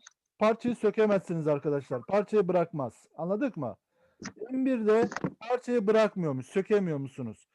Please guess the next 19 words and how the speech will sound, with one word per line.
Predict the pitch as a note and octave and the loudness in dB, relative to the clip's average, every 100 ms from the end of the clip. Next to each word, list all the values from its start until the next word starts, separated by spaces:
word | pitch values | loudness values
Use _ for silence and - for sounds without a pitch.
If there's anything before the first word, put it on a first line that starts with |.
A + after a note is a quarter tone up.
| _ _ _ | _ _ _
M | G3+ A#3+ A#3+ | 2 2 2
sıfır | B3+ A3+ G#3 | -4 -4 0
koyarsanız | A3 A#3 B3 A#3+ A3 B3 - _ _ _ - | 4 4 4 2 0 0 -4 _ _ _ 0
parçayı | G#3+ G#3+ A#3 | 2 2 -2
sökebilirsiniz. | A3 G#3+ G#3+ G3 G#3 G3 A3 A#3+ A#3 _ _ _ _ _ _ _ _ _ _ | -2 -2 2 2 2 0 -2 -4 -4 _ _ _ _ _ _ _ _ _ _
M | G#3+ A3+ A#3+ | 2 4 4
bir | C4 C4 C4 | 2 0 -2
için, | A3+ - G#3 G#3+ - | -6 0 2 2 0
M | F#3+ G#3 | -2 0
birde | A3+ G#3 G3 | 0 0 0
durması | G#3 G3 A3 A#3 | 0 0 -2 0
için | B3+ - G#3+ A#3 _ _ _ | -4 0 0 0 _ _ _
optimal | G3+ A#3 B3 A3+ G#3 F#3 | 0 0 0 0 2 2
blok | G#3 A#3 | 2 0
s-, | - F#3+ _ _ | -2 -18 _ _
stopu, | - - G#3+ G3+ F#3 E3+ | -12 0 2 2 -2 -4
e, | E3 D3+ D3 C#3+ | -2 0 0 -2
tuşunun | A3+ - G#3+ G3+ A3 _ _ - | -6 -2 -2 0 -2 _ _ -4
aktif | F3+ F3+ A3 A3+ - | -4 -2 -4 -4 -6